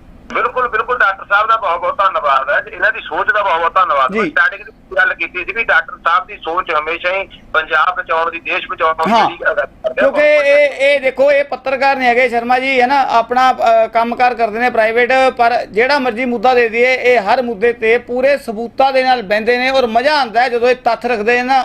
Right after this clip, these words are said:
Speaker 2: ਉਹ ਅੰਕੜੇ ਮੇਰੇ ਕੋਲ ਵੀ ਨਹੀਂ ਹੁੰਦੇ।
Speaker 1: ਛੋਟੀ ਸਾਹਿਬ, ਅਜਿਹੇ ਹੀਰੇ ਸਾਡੇ ਹਿੰਦੁਸਤਾਨ ਦੇ ਵਿੱਚ, ਪੰਜਾਬ ਦੇ ਵਿੱਚ ਬਹੁਤ ਹੈ।
Speaker 2: ਜੀ।
Speaker 1: ਲੇਕਿਨ ਇਹਨਾਂ ਹੀਰਿਆਂ ਨੂੰ ਤਰਾਸ਼ਣੇ ਵਾਲਾ ਕੋਈ ਨਹੀਂ ਮਿਲਿਆ। ਉਲਟਾ
Speaker 2: ਜੀ, ਜੀ।
Speaker 1: ਜਿਵੇਂ ਆਪਾਂ ਗੱਲ ਕਰਦੇ ਹਾਂ ਸਰਕਾਰਾਂ ਦੀ,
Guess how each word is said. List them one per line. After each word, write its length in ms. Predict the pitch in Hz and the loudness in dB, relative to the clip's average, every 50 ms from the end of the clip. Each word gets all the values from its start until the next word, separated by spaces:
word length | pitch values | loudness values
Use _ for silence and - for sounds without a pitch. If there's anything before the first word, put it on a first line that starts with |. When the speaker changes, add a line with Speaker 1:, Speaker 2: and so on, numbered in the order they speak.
| - | 0
Speaker 2:
ਉਹ 220 | - 254 262 247 247 | 0 0 0 2 0
ਅੰਕੜੇ 380 | 240 226 214 - 262 269 277 | 0 -2 -2 -2 0 0 0
ਮੇਰੇ 260 | 262 240 240 247 277 | 0 2 2 2 2
ਕੋਲ 220 | 285 294 294 285 285 | 2 2 0 0 0
ਵੀ 80 | 285 | 0
ਨਹੀਂ 100 | 269 262 | -2 -2
ਹੁੰਦੇ। 280 | 233 220 202 175 165 - - - - - - - - - - - - - - - - - - | -2 -2 -4 -4 -6 -8 -10 -20 -20 -20 -20 -20 -20 -20 -20 -20 -20 -20 -20 -20 -20 -10 -6
Speaker 1:
ਛੋਟੀ 360 | - - 240 247 - 254 254 - - | -4 -4 -2 -2 -2 -2 -2 -2 0
ਸਾਹਿਬ, 420 | 202 208 226 240 240 240 - - | 2 2 2 2 2 -2 -4 -8
ਅਜਿਹੇ 420 | - 170 170 160 208 226 233 233 | -10 -8 -6 -6 -4 -4 -4 -4
ਹੀਰੇ 180 | 226 226 240 233 | -4 -4 -4 -4
ਸਾਡੇ 320 | - - 180 196 196 226 220 | -4 -2 -2 -2 -2 -4 -6
ਹਿੰਦੁਸਤਾਨ 720 | 196 - - - 214 220 202 - - 202 196 190 190 196 | -10 -10 -12 -8 -6 -6 -6 -6 -2 0 0 2 0 0
ਦੇ 100 | 202 208 | -4 -8
ਵਿੱਚ, 180 | 202 202 - - | -12 -14 -16 -10
ਪੰਜਾਬ 440 | - 202 190 190 190 185 196 196 208 | -8 -6 -4 0 0 0 0 0 -4
ਦੇ 80 | 214 | -10
ਵਿੱਚ 200 | 214 220 - 214 | -12 -12 -10 -8
ਬਹੁਤ 420 | 214 202 190 175 190 208 196 - 180 | -4 -2 -2 0 0 -2 0 0 0
ਹੈ। 260 | 165 139 113 98 - - - - - | 0 0 0 -4 -8 -14 -20 -10 -4
Speaker 2:
ਜੀ। 160 | 185 233 196 | -2 -2 -2
Speaker 1:
ਲੇਕਿਨ 360 | 151 170 196 208 208 - 247 254 | -2 -4 -6 -8 -8 -10 -10 -10
ਇਹਨਾਂ 380 | 254 - - - 262 262 220 | -10 -12 -10 -4 -2 -2 -2
ਹੀਰਿਆਂ 260 | 208 220 226 240 247 | -2 -4 -2 0 0
ਨੂੰ 120 | 247 254 254 | 0 0 0
ਤਰਾਸ਼ਣੇ 420 | - 226 220 220 - 214 220 240 | 0 0 0 0 -2 -4 -2 0
ਵਾਲਾ 180 | 240 233 233 233 | 2 2 2 0
ਕੋਈ 200 | 226 226 214 214 | 0 -4 -8 -8
ਨਹੀਂ 120 | 214 202 | -10 -12
ਮਿਲਿਆ। 220 | 190 196 214 240 226 | -12 -8 -4 -4 -4
ਉਲਟਾ 280 | - 214 214 214 226 | -4 -4 -4 -2 -2
Speaker 2:
ਜੀ, 60 | 226 | 0
ਜੀ। 240 | 254 247 247 247 - | 0 0 0 0 -2
Speaker 1:
ਜਿਵੇਂ 200 | 208 214 220 220 | -4 -4 -2 -2
ਆਪਾਂ 300 | 226 - - - - 208 | -2 -2 -4 -8 -8 -6
ਗੱਲ 60 | 208 | -4
ਕਰਦੇ 320 | 220 - 208 202 202 - 233 | -2 -2 -2 -2 0 0 -2
ਹਾਂ 60 | 214 | 0
ਸਰਕਾਰਾਂ 460 | - 202 - 196 196 196 202 202 208 | 0 -2 0 2 2 2 2 2 0
ਦੀ, 220 | 208 214 214 202 | -2 -4 -12 -20